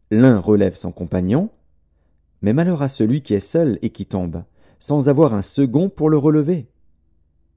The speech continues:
De même, si deux couchent ensemble, ils auront chaud.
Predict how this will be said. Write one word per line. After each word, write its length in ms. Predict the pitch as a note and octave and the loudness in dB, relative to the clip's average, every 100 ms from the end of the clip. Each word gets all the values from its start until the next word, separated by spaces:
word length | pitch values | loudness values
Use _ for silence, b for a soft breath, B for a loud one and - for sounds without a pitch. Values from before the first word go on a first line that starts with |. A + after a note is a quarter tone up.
| _ | _
De 160 | G#2+ B2 | -2 0
même, 320 | D3+ G3+ G3+ F#3+ _ _ _ _ | 2 0 -2 -6 _ _ _ _
si 220 | - F#3 | -10 -6
deux 160 | D3+ G3 | -2 -2
couchent 340 | - G#3+ F#3 | -2 -6 -2
ensemble, 640 | D#3 C3+ A2 F#2 F2 E2+ - _ _ _ - | -2 -2 -4 -4 -4 -8 -14 _ _ _ -8
ils 260 | E2 F2 | -6 -2
auront 200 | G#2 F3 | -2 -2
chaud. 400 | F3 A3 C#3 - | 0 0 0 -4